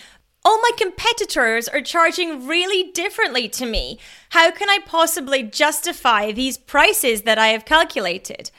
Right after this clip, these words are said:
Well, that's not about pricing really, that's about positioning.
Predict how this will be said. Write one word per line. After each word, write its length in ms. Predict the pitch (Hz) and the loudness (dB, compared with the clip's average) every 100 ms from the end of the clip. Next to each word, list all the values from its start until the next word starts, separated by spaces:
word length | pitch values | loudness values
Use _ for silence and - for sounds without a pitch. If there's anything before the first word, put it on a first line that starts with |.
| _ _ _ _ _ _ _ _ 294 | _ _ _ _ _ _ _ _ 2
Well, 500 | 359 370 381 381 _ _ - | 6 6 4 -2 _ _ 0
that's 400 | 349 427 440 - | 4 4 2 -4
not 260 | 403 427 403 | 0 2 2
about 460 | 302 330 302 - | 4 4 2 -2
pricing 640 | - 330 330 - 302 269 240 | -2 0 2 0 -4 -6 -6
really, 240 | 254 233 | -6 -4
that's 300 | 214 214 247 | -4 -4 -6
about 460 | 220 226 - - - | -2 -2 -2 -8 -12
positioning. 840 | 226 202 208 - 196 110 101 | -8 -6 -6 -8 -10 -12 -16